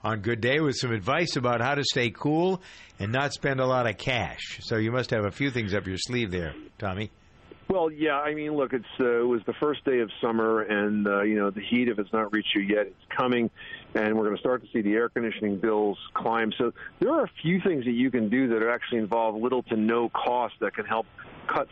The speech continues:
Speaker 2: some of that cooling expense, uh, one of which is this. Whether you have central, uh, air conditioner or you have a room air conditioners, if you've got storm windows on your house, those actually should be down in the summer. The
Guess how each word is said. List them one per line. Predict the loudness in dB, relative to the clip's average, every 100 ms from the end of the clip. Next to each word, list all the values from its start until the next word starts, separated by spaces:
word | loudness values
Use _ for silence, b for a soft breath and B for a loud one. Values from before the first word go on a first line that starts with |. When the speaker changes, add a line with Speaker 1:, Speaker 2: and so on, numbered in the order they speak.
| -2
Speaker 2:
some | 0
of | 2
that | 0 0
cooling | -2 0 2 2 2
expense, | -2 -2 -2 -2 -6 B B B
uh, | 0
one | 2 2
of | 2
which | 2 0 0
is | 0
this. | 0 0 0 -8 -4
Whether | 0 2 2
you | 0
have | 0 0 -2 -2
central, | -2 0 2 2 0 b b -6
uh, | 0
air | 2 2 2
conditioner | 2 0 0 0 0 0 0
or | 2 4 4 2
you | 2 2
have | 2 2 0 0
a | -2
room | 0 2 2 2
air | 2 2
conditioners, | 2 0 2 0 0 -2 B B B
if | -2 0
you've | 0 2
got | 0 0 -6
storm | -4 0 2 2
windows | 2 2 0 0 0
on | 2
your | 2 2
house, | 0 -2 -4
those | 0 2
actually | 2 0 -2 -4
should | -2 0
be | 0 -2 0
down | 0 2 2 0 -2 -2
in | 0
the | 0 0
summer. | 0 0 -2 B B
The | -4